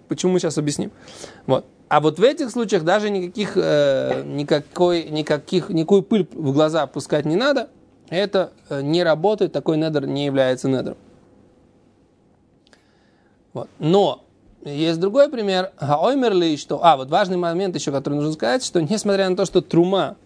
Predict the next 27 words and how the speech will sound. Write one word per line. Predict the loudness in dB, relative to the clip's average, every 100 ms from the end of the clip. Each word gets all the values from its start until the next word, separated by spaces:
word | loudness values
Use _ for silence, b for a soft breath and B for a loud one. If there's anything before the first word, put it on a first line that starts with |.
| b b b b b b b b
она | -2 4 4 4
же, | 0 0 -10 -20 -4
э, | 0 2 0
делается, | 4 4 4 0 -4
как | -4
мы | -4
сказали | 0 2 2 2
бы, | 0
криас | 2 4 2 0
шем, | -2 -2 -2 -12 _ -12
то |
есть | -2 2
мы | 2
же | 2 0
даем | 0 0 0
название | 0 0 0 -2
труме. | -2 -2 -2 -4
Мы | -4 0
берем, | 0 0 -2
говорим, | -2 -2 -2
вот | -6 -8 -6
трума | -2 0 0
будет, | 0 -2 -2 -6
вот | -4
у |
нас | -4 -2
есть, | -4 -4